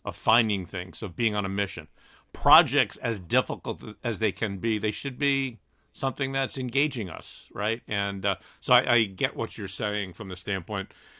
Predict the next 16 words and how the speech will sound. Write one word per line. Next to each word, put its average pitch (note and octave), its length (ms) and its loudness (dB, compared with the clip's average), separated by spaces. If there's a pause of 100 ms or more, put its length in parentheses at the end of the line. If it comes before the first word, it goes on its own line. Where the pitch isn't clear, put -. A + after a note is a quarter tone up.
(180)
I C3 60 4
don't C3+ 100 8
wanna B2 180 8
survive G#2+ 840 4
just A#2 220 -2
in G#2 140 -2
order G2+ 220 0
to F#2 80 -10
survive. F#2 720 2 (220)
I'm G#2 80 -6
not G2+ 160 2
going G#2 200 0
for G#2+ 100 -6
my F#2 140 0
dissertation G2 680 -2
again, E2+ 300 -4